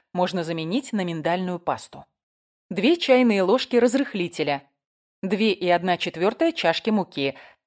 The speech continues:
один килограмм свежих летних ягод, вымытых и очищенных. Приготовление. Разогрейте духовку до ста восьмидесяти градусов Цельсия. Обрызгайте форму для торта двадцать два на тридцать три сантиметра кулинарным спреем,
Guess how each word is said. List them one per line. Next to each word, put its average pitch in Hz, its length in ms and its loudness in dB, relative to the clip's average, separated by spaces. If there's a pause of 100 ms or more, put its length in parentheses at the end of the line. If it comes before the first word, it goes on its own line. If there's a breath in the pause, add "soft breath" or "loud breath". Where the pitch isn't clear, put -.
(120)
один 180 300 0
килограмм 170 480 2
свежих 185 420 -2
летних 165 400 -2
ягод, 139 540 -4 (180)
вымытых 175 680 -2
и 320 100 2
очищенных. 143 760 -2 (800)
Приготовление. 208 840 0 (1000)
Разогрейте 170 580 -2
духовку 190 440 2
до 175 140 4
ста 208 220 2
восьмидесяти 226 640 0
градусов 185 500 0
Цельсия. 147 640 -2 (480 loud breath)
Обрызгайте 277 640 4
форму 233 360 4
для 170 180 2
торта 185 340 0
двадцать 170 400 -2
два 165 180 0
на 160 100 0
тридцать 180 400 -6
три 185 140 -4
сантиметра 285 560 0
кулинарным 240 600 4
спреем, 135 580 -4